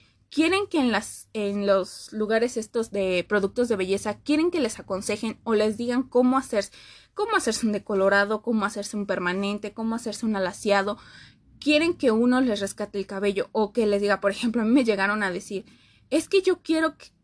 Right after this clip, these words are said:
teñirme el cabello de color vino, dime la combinación". ¿Cómo voy a saberlo? Yo no me dediqué a eso.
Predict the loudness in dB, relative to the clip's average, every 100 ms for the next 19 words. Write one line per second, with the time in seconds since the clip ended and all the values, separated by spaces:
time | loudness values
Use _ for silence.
0 | -4 0 2 2 2 0 -2 -2 0 0
1 | 0 2 4 4 2 2 4 4 2 -2
2 | _ _ -2 2 4 4 2 0 0 2
3 | 2 0 0 2 0 -4 _ _ _ _
4 | _ 0 2 2 2 0 0 0 4 4
5 | 4 2 2 2 2 2 2 2 0 -2
6 | 0 2 0 -2 -4 -4